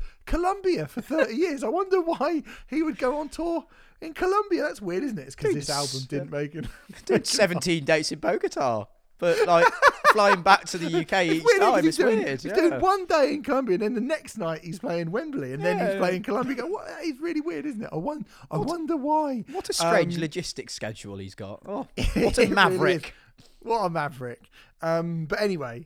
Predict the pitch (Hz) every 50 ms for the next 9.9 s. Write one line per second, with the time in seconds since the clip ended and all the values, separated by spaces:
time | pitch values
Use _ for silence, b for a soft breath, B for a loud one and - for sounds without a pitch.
0 | - 349 302 285 196 - 202 170 151 135 131 123 120 117 117 120 - 160 170 190
1 | 226 214 226 202 - 214 180 170 160 - - _ _ 190 170 151 139 147 147 -
2 | _ _ 170 170 190 196 214 208 151 185 180 170 156 147 139 151 147 139 113 139
3 | 151 151 147 - - 127 127 120 113 - 123 117 120 120 123 123 127 127 135 156
4 | 156 - 196 214 220 220 247 233 233 254 - b b b b b b b - 240
5 | 262 - - - - - - 147 131 123 117 117 - - 120 120 101 117 117 113
6 | - - 131 135 - b b b b b 117 - - 135 120 113 147 170 180 175
7 | 156 143 127 123 127 123 120 - - - - _ _ - 143 139 135 135 123 117
8 | 113 113 - - - - 135 127 123 120 - 123 120 - - 123 120 113 107 107
9 | 104 - - 160 165 190 202 - 330 339 226 214 185 - - 139 123 113